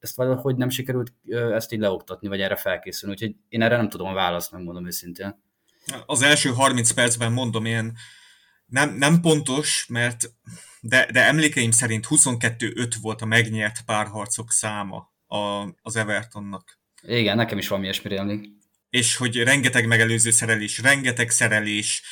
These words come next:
Speaker 2: uh, Curtis Jonesnak volt a legtöbb szabálytalansága, azt hiszem három az első játék részben. Ez így egybe csengett ezzel, hogy nagyon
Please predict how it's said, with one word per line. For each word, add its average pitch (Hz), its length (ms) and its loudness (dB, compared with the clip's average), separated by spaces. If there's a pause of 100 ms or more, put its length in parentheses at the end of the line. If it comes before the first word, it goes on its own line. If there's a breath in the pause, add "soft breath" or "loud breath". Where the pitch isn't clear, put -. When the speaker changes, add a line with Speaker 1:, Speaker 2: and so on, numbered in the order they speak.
(440 loud breath)
Speaker 2:
uh, 107 580 -6
Curtis 143 380 4
Jonesnak 120 440 0
volt 117 180 -2
a 107 60 -2
legtöbb 143 320 4
szabálytalansága, 110 1200 2
azt 107 280 -4
hiszem 101 320 -2
három 117 680 2
az 117 140 -4
első 117 340 2
játék 110 440 -2
részben. 104 640 -4 (480 loud breath)
Ez 127 160 0
így 131 300 0
egybe 120 640 2 (380)
csengett 117 500 0
ezzel, 117 220 0
hogy 117 140 -4
nagyon 107 440 -2